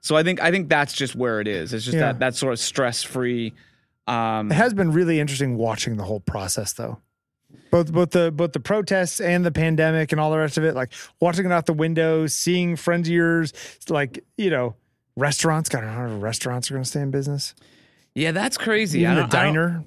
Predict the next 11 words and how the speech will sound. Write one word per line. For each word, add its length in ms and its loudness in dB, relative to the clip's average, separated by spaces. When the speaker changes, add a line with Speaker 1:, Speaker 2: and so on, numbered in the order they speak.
Speaker 1:
I 60 4
mean, 180 2
with 160 -2
restaurants, 800 -2
you 140 -4
know, 100 0
uh, 120 0
they, 320 0
they've, 420 0
obviously 300 0
the, 180 -2